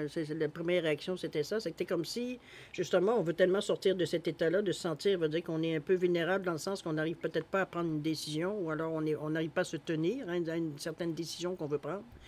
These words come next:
Donc, ça nous rend un peu insécure, ça nous rend un peu dans ce sens-là. Et ça va prendre de patience. Patience, pourquoi ? Parce que vous avez besoin d'examiner les choses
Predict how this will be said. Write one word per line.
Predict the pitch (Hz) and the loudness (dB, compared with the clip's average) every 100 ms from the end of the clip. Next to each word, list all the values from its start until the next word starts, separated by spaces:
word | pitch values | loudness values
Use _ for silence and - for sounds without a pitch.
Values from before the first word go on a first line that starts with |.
| - - - - | -18 -18 -8 2
Donc, | 196 | 2
ça | 196 185 | 4 2
nous | 175 | 4
rend | 202 | 6
un | 214 | 4
peu | - 208 214 185 | 4 2 4 4
insécure, | 175 180 165 202 226 233 | 4 0 -2 0 2 0
ça | 165 | 0
nous | 156 156 | -2 -2
rend | |
un | 175 | -2
peu | 165 | -2
dans | 180 | -4
ce | 143 | -2
sens-là. | 170 156 151 160 - - - - - | -4 -6 -6 -8 -10 -14 -18 -4 4
Et | |
ça | 196 | 8
va | 233 | 8
prendre | 240 277 | 10 10
de | 254 | 10
patience. | 226 190 196 190 240 - - | 8 6 6 2 0 -8 2
Patience, | 208 277 277 | 4 4 2
pourquoi ? | - 240 269 285 | 0 2 4 4
Parce | 196 | 2
que | - | 4
vous | 220 208 | 6 8
avez | 214 | 8
besoin | 208 214 233 | 8 6 4
d'examiner | 196 180 175 175 175 | 4 4 4 4 4
les | 151 | 4
choses | 190 202 220 | 2 2 2